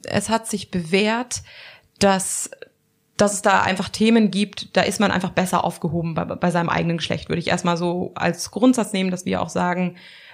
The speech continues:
ähm, das macht Sinn, das ist gut. Ich hatte selber in einem bes-, spezifischen Bereich einfach schon mal einen männlichen Mentor,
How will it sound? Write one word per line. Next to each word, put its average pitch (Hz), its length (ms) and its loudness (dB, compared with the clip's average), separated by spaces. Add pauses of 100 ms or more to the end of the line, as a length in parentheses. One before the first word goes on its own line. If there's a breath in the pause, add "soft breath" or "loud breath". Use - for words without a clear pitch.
(140 loud breath)
ähm, 180 540 2
das 185 180 0
macht 175 240 -4
Sinn, 247 420 6
das 185 160 0
ist - 180 -6
gut. 226 380 0 (580 loud breath)
Ich 233 160 2
hatte 262 220 2
selber 220 800 2 (140)
in - 300 2
einem 214 180 2
bes-, - 380 -2
spezifischen 226 640 -2
Bereich 190 500 0
einfach 185 440 -2 (380 loud breath)
schon 202 160 4
mal 190 160 4
einen 180 420 2
männlichen 226 440 4
Mentor, 196 480 2